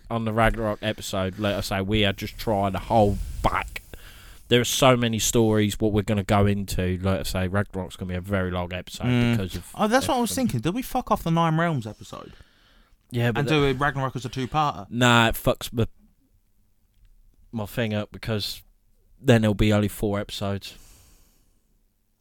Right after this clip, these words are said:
Speaker 2: What, even though it's a two-part?
Speaker 1: Nah,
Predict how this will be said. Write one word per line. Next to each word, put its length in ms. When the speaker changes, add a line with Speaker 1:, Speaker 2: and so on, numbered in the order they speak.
Speaker 2:
What, 140
even 140
though 140
it's 120
a 40
two-part? 480
Speaker 1:
Nah, 320